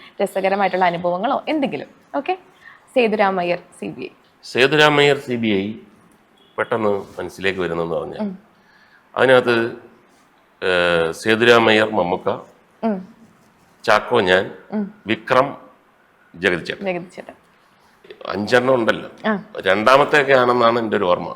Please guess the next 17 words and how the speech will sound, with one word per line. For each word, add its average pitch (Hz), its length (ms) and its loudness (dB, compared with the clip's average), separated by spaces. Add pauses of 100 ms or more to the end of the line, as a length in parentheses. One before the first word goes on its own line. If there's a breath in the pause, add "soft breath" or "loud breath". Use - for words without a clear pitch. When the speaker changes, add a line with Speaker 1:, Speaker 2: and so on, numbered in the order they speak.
(100)
Speaker 1:
ആ. 226 80 4
Speaker 2:
അപ്പൊ - 680 -10
ഞ-, 104 240 -2 (220)
മമ്മൂക്ക 117 340 0
കുറച്ച് 120 360 -2
താമസിച്ചാണ് 127 500 2
വരുന്നത്. - 280 -6
Speaker 1:
ഉം. 233 320 0
Speaker 2:
അപ്പൊ - 140 -16
ഞാനും 117 380 4
ജഗതി 110 200 -2
ചേട്ടനും 110 380 -6 (340)
രാവിലെ 92 320 4
അവിടെ 80 180 -2
ചെല്ലും. - 440 -10
Speaker 1:
ഉം, 208 180 -6
ഉം. 202 180 -14